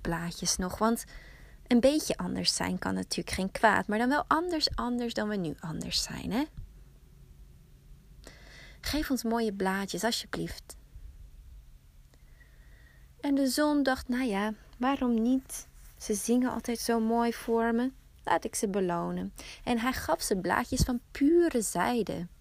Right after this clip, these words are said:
Pure zijde, het waren prachtige blaadjes en de den en de spar waren trots en lieten ze zien aan iedereen.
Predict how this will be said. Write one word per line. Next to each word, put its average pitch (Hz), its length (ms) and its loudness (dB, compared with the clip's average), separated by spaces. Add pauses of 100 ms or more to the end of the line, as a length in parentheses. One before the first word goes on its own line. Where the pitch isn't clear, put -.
(720)
Pure 370 600 2
zijde, 240 500 2
het 220 120 -2
waren 240 280 -2
prachtige 226 520 -4
blaadjes 214 560 0
en 196 80 -2
de 180 120 -2 (200)
den 226 220 4
en 214 140 2
de - 80 -4
spar - 360 0
waren 202 320 -2
trots - 420 -2
en 202 100 -2
lieten 220 280 0
ze 185 180 -2
zien 226 360 2
aan 190 120 -2
iedereen. 214 580 0